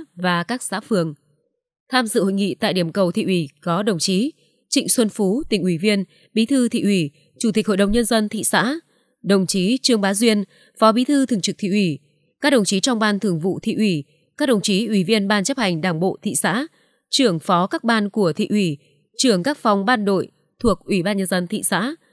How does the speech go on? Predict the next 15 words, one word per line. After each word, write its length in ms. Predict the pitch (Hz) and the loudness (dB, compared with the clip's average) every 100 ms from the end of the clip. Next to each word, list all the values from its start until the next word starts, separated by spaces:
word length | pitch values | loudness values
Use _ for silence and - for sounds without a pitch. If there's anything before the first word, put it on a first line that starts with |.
| _ _ | _ _
lãnh 240 | 185 196 254 | -4 0 2
đạo 400 | 226 175 175 - | 2 2 0 0
Ủy 140 | 208 | -2
ban 180 | 175 202 | 0 -2
Mặt 120 | 185 | -4
trận 180 | - 165 | -6 -6
Tổ 140 | 185 165 | -6 -4
quốc, 220 | 262 311 _ _ _ _ | -2 -4 _ _ _ _
trưởng 320 | - 233 170 | 0 0 0
phó 380 | - 190 170 226 | -2 -2 0 -2
các 200 | 311 - | -4 -4
đoàn 240 | 202 196 | -2 -2
thể 240 | 165 202 151 | 0 -2 -2
thị 180 | 214 - | -4 -4
xã, 320 | 214 196 | -2 -4